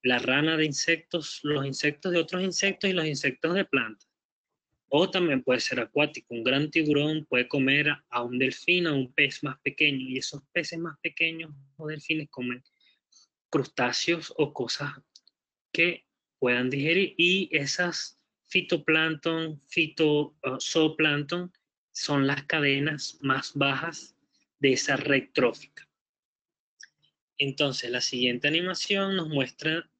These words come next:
una lechuza de campanario, dos lechuzas,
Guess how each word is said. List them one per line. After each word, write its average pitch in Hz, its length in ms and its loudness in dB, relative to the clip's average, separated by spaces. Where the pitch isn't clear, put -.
una 147 240 0
lechuza 160 560 0
de 160 140 2
campanario, 139 760 -2
dos 143 220 2
lechuzas, - 800 -2